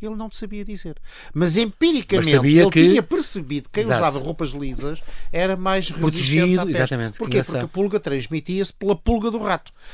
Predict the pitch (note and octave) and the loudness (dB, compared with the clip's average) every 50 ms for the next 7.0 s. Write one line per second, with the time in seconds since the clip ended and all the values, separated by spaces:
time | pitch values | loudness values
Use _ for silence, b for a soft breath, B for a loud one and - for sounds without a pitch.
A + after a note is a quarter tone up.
0 | b b - - - - E4+ F4 C#4+ A3+ F3+ C3+ C#3+ D3+ A#2+ A2+ A2+ C#3 D#3 F3+ | b b -4 -2 0 0 0 0 0 0 -2 0 0 0 -2 -2 -4 -6 -6 -6
1 | F#3 - - - D#3+ D#3+ E3 D#3 C#3+ F#3+ F#3 D3+ D#3+ F#3 E3+ - G3 - - A#3 | -8 -8 -4 -2 -2 -2 -2 -2 -2 -4 -4 -2 -2 -2 -2 -2 -6 -4 -2 0
2 | A#3 G#3 F3 C#3 C#3 C3 B2+ A#2+ A2+ A#2+ B2+ C3+ B B B B - G2+ F#2+ F#2+ | 0 2 2 2 0 -2 -2 -2 -4 -4 -6 -8 B B B B -8 -8 -8 -8
3 | - F3 F#3+ - - - - C4+ C#4+ C4+ - C4+ A3+ - - - - _ - - | -6 -6 -6 -6 -6 -2 0 0 0 0 -2 -6 -6 -8 -10 -12 -14 _ -10 -8
4 | G4+ G#4 F#4 D4 - - - G4 G4+ D#4 D4+ F4+ E4+ - - - G#3+ D4 C#4+ G#3 | -6 -4 -4 -4 -2 2 2 2 2 2 0 -2 -2 -2 -2 -2 0 0 0 0
5 | A3 A#3 A#3+ A#3+ C4+ D4 D4 D4 C#4+ C#4+ C#4 C4 B3 A3 G#3 F#3+ D#3+ - - - | 0 -2 -2 0 2 2 4 4 2 2 2 2 0 0 -2 -4 -4 -4 -6 -6
6 | - F#3+ G#3+ A3 G3+ G3+ G#3+ A3 G3+ E3 F3 G3+ G3+ G3+ G#3+ G#3+ G3+ F#3 - | -4 -2 0 0 0 2 0 -2 0 0 0 0 0 2 0 0 -2 -4 -8